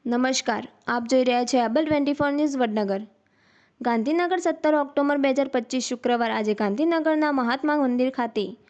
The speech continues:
નવા મંત્રીમંડળની શપથવિધિ સમારોહ ભવ્ય માહોલમાં યોજાયો હતો. રાજ્યના રાજ્યપાલ શ્રી આચાર્ય દેવવ્રતના હસ્તે નવા મંત્રીઓએ શપથ ગ્રહણ કરી પોતાના પદ અને ગુપ્તતાની શપથ લીધી હતી.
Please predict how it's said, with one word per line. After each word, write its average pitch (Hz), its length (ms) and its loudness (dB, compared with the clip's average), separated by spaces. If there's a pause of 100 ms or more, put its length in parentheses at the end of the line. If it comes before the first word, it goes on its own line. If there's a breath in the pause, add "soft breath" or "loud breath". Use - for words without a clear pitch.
(300 soft breath)
નવા 226 240 0
મંત્રીમંડળની 254 840 0
શપથવિધિ 277 540 -2
સમારોહ 233 420 0
ભવ્ય 226 280 0
માહોલમાં 247 400 0
યોજાયો 214 400 0
હતો. 202 300 -6 (580 soft breath)
રાજ્યના 214 420 0
રાજ્યપાલ 285 500 0
શ્રી 302 240 -2
આચાર્ય 262 360 0
દેવવ્રતના 254 640 0
હસ્તે 233 240 -4
નવા 226 220 0
મંત્રીઓએ 247 580 0
શપથ 247 320 -2
ગ્રહણ 247 320 0
કરી 233 360 -2 (380 soft breath)
પોતાના 214 340 -2
પદ 262 280 -2
અને 294 180 0
ગુપ્તતાની 240 560 -2
શપથ 294 340 -2
લીધી 240 260 -2
હતી. 214 360 -6